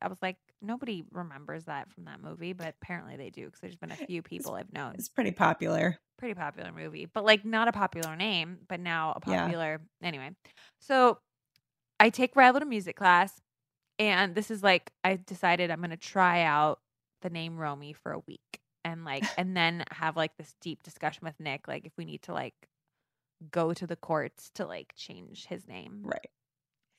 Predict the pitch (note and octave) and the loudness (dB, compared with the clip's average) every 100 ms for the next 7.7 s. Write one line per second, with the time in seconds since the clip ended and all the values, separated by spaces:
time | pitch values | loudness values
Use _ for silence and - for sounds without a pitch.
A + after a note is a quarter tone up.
0 | - G#3+ A#3 A#3 A3+ A3+ B3+ A#3+ C#4 A#3+ | -8 0 4 10 10 10 8 8 6 6
1 | G3 F#3+ C#3+ F#3 G3+ F#3+ F3+ F3 F#3+ F#3 | 10 10 8 4 4 6 6 4 2 0
2 | E3 E3 E3+ E3 D#3 E3 D#3 - C#3+ C#3+ | 4 4 6 4 2 2 0 6 6 4
3 | D#3 - E3+ F#2+ - - - _ - G3+ | 0 2 2 0 0 -2 -4 _ -16 0
4 | G3 F2 - B3+ F4 F4 D#4 D#4 A#3 G3 | 2 2 4 6 6 6 2 4 6 6
5 | F3+ D3+ D#3 - F#3+ G3 F#3+ - A#3 C4 | 6 2 2 2 4 4 2 8 6 8
6 | D4+ F4 F#4 B3+ - B3 A3+ B3+ C4+ A#3 | 6 6 4 -4 -6 0 4 4 2 -4
7 | G#3+ F#3+ F3+ F#3+ G#3 A3+ | -2 0 0 -2 -4 -4